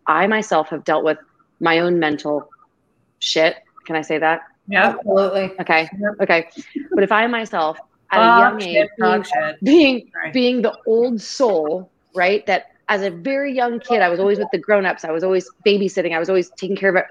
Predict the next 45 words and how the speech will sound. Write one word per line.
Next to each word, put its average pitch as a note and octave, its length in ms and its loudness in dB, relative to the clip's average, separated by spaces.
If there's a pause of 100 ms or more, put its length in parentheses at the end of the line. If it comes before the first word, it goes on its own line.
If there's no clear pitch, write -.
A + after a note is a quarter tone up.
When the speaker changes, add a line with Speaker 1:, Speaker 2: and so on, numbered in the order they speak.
(140)
Speaker 1:
I - 40 2
was F#3 120 2
the G#3+ 80 -2
caretaker, B3 680 0 (380)
but B3 120 2
I C4 60 6
was C#4 100 6
a C#4+ 60 2
Speaker 2:
Mm-hmm. - 120 -8
Speaker 1:
kid. D#4 520 4 (360)
And A3 100 -2
I B3 160 2
didn't B3+ 200 -2
really C4 160 2
get C4 200 -2
to A3 140 -8
have A#3 260 -6
that. D#3+ 300 -4
So G#3 120 -2
then G#3 220 0 (220)
as G#3 140 2
I G3+ 80 2
got F#3+ 220 -2
older, A3 300 0
I F#3 40 0
realized F3 360 0
then E3 80 -6
I E3+ 60 -2
was F#3 80 -6
taking G3 180 -4
care A3+ 120 -4
of A#3 40 -4
my A#3+ 80 -2
dad, A#3+ 320 -2
then E3 80 -4
I E3 40 -2
was E3+ 120 -6
taking, G3 200 -2
you F3+ 80 2
know, - 60 -6 (760)
and D#3+ 100 0
I D#3+ 40 2
was E3 240 2
always F#3 220 4
working. G3 520 0